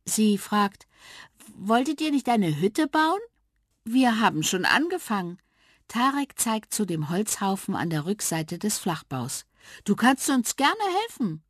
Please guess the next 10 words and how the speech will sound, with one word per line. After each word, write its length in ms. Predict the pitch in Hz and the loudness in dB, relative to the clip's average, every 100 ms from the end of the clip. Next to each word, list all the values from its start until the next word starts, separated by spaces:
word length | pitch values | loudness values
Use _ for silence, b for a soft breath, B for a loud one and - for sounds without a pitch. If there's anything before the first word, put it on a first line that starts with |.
| _ _ _ _ _ | _ _ _ _ _
"Moment 960 | 165 160 170 160 156 147 143 131 123 123 | -4 -2 0 0 0 -2 -4 -6 -8 -8
mal", 260 | 110 - _ _ | -6 -8 _ _
mischt 300 | - 135 - | -6 -4 -4
Mama 260 | 135 127 123 | -2 -2 -4
sich 260 | 120 120 - | -6 -8 -8
ein. 260 | 117 120 - _ _ _ | -8 -8 -12 _ _ _
"Woher 720 | 156 160 240 359 _ 320 302 - | -2 2 4 2 _ -4 -4 -4
kennt 340 | - 269 160 | -2 -2 -2
ihr 240 | - 135 - | -4 -2 -2
euch?" 380 | 107 123 - | -4 -6 -12